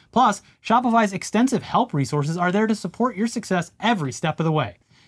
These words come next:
Because businesses that grow, grow with Shopify. Sign up for a one dollar per month trial period at shopify dot com slash I T daily,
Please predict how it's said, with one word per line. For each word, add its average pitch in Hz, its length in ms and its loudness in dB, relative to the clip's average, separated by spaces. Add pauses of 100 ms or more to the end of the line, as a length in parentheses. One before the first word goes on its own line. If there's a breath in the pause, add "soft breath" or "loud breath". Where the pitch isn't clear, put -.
Because 175 280 0
businesses 262 520 0
that 190 100 0
grow, 180 460 2 (180)
grow 220 220 2
with 277 140 0
Shopify. 147 560 0 (340 soft breath)
Sign 247 320 2
up 240 160 0
for 185 180 0
a 147 80 0
one 185 340 0
dollar 185 280 2
per 226 180 -2
month 160 300 2
trial 214 260 2
period 135 400 -2
at 147 120 -4
shopify 196 680 0
dot 175 280 -2
com 156 280 0
slash 143 400 -2
I 135 140 -2
T 151 160 -6
daily, 165 340 0